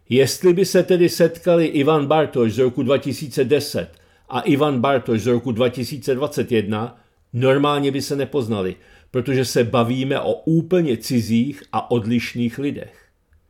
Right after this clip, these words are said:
Piráti vyhodnotili ztrátu části voličského potenciálu jako nutnost nové strategie, která stylizuje Bartoše do pozice potenciálního státníka,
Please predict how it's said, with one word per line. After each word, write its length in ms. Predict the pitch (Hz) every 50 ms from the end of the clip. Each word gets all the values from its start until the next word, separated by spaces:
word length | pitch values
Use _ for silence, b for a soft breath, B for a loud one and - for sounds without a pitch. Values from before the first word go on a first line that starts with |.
| _ _ _ _ _ _ _ _ _ _ _ _ _ _ _ _ _ _ _ _ _
Piráti 600 | - 131 131 139 147 165 180 180 180 - 214 202
vyhodnotili 800 | 180 180 151 151 165 165 160 180 175 170 - 185 175 175 180 170
ztrátu 520 | - - - 151 147 151 151 151 180 170
části 540 | 170 - 160 156 156 147 - - - 170 147
voličského 680 | 123 135 143 147 143 143 - - - 175 170 156 143
potenciálu 880 | 113 - 131 123 - 151 147 143 139 - - 156 151 147 147 147 147 147
jako 280 | 151 151 - - 131 117
nutnost 600 | 117 123 127 123 123 - 139 143 139 - - -
nové 240 | 143 143 139 123
strategie, 800 | 110 - - 120 113 110 - 143 131 117 117 127 135 139 143 143
která 380 | 143 - - 135 123 117 107 104
stylizuje 640 | - - - 143 139 139 139 120 110 143 123 104
Bartoše 680 | 92 95 101 104 107 - - 143 131 - - 143 135 131
do 160 | 110 101 95
pozice 560 | - - 123 117 120 143 131 120 - 147 135
potenciálního 920 | - - 123 117 - 135 127 120 117 - - 139 127 123 127 131 123 98
státníka, 880 | 87 - - 110 98 92 - - - 107 104 98 - - 110 120 131 b